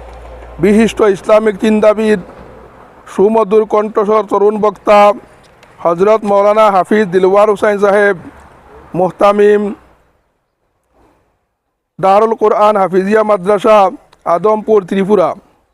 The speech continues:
হযরত মাওলানা কারি নজরুল ইসলাম সাহেব, <clears throat> শিক্ষক, রাতাবাড়ি টাইটেল মাদ্রাসা, শ্রীভূমি. হযরত মাওলানা ইকবাল হুসাইন সাহেব, এমডি দক্ষিণ কাছাড় সিনিয়র কলেজ,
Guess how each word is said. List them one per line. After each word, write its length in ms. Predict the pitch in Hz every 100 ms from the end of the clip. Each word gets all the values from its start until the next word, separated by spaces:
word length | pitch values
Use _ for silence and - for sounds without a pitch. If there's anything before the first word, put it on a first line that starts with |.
| _ _ _ _ _ _ _ _ _
হযরত 340 | 180 202 220 214
মাওলানা 400 | 214 208 220 226
কারি 260 | - 208 226
নজরুল 340 | 208 190 214
ইসলাম 280 | 214 - 214
সাহেব, 360 | 208 202 214 202 135 _ - 226 147 - _ _ _
<clears throat> 920 | _ _ _ _ _ _ _ - -
শিক্ষক, 460 | 226 214 - 220 208
রাতাবাড়ি 440 | 196 180 214 214 208
টাইটেল 340 | 208 202 214
মাদ্রাসা, 500 | 208 202 190 202 220 202 170 269 _ _ _ _
শ্রীভূমি. 560 | 214 196 214 214 190 165 - _ _ _ _ _ _ _ _ -
হযরত 340 | 175 196 220
মাওলানা 340 | 208 208 214 220
ইকবাল 380 | 196 - 214 220
হুসাইন 280 | 202 226 214
সাহেব, 340 | 208 208 214 175 - _ _ _ _ _
এমডি 460 | 185 214 220 202 214
দক্ষিণ 400 | 202 208 - 220 208
কাছাড় 360 | 214 226 214
সিনিয়র 340 | 180 185 202 208
কলেজ, 380 | 208 208 208